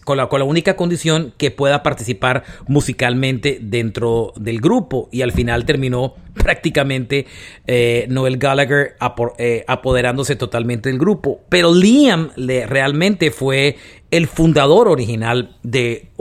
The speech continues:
de Oasis, eh, como tal. Tienen cualquier cantidad de éxitos, están separados,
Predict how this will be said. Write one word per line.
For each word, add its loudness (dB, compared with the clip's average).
de -4
Oasis, -4
eh, -4
como -4
tal. -10
Tienen 2
cualquier 0
cantidad 0
de 6
éxitos, 0
están -2
separados, 0